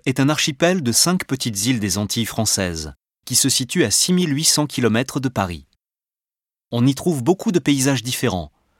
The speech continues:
volcans, forêts tropicales, grandes plages, et cetera.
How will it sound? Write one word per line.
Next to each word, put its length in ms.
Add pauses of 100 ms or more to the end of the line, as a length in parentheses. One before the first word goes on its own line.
(160)
volcans, 560 (260)
forêts 240
tropicales, 680 (160)
grandes 280
plages, 440 (260)
et 100
cetera. 520